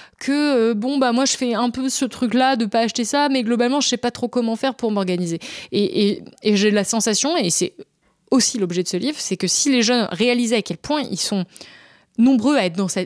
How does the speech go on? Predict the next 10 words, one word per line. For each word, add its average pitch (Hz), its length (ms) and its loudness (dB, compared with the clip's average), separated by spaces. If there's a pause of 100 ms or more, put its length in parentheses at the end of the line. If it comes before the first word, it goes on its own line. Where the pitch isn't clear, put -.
ce 190 160 -4
cas-là, 202 300 0 (840)
et 220 100 2
à 214 60 2
quel 214 240 0
point 320 540 0
ils 208 120 -2
pourraient 233 240 0
aussi 214 280 -2
peut-être, - 400 -6